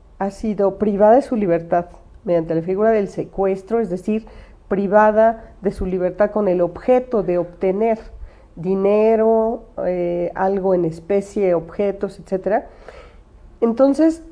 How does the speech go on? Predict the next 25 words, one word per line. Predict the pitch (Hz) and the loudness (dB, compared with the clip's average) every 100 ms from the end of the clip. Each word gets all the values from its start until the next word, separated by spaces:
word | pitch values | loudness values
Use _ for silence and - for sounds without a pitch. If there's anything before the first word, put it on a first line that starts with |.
| - | -8
<clears throat> | 214 196 - | -6 -6 0
sabemos | 226 220 277 349 | 4 6 6 4
que | 226 | 2
hay | 226 | 2
información | 220 214 220 220 226 185 - - - - - - | 2 0 0 0 -2 -2 -6 -20 -20 -20 -20 -4
que | 196 | 2
tal | 233 233 | 4 6
vez | 262 247 | 4 4
no | 233 | 2
llega | 214 220 254 254 | 2 4 4 6
de | 202 | 4
inmediato | 185 180 170 185 180 190 | 2 2 0 2 2 2
a | |
las | 190 190 | 0 0
autoridades | 202 208 214 208 196 233 - - - - - - | -2 -2 0 2 2 0 -6 -20 -20 -20 -20 -2
porque | 247 247 240 240 226 - | 4 4 4 0 0 0
la | 196 | -4
familia | 196 196 202 196 | 0 0 2 2
aún | 180 196 | 2 2
no | 196 | 0
decide | 196 202 254 285 240 247 - - - - | -2 -2 -2 0 0 -2 -10 -20 -20 -20
si | - 208 | -6 0
va | 190 | 2
a | |
denunciar, | 190 185 185 185 233 311 | 2 0 -4 0 0 -2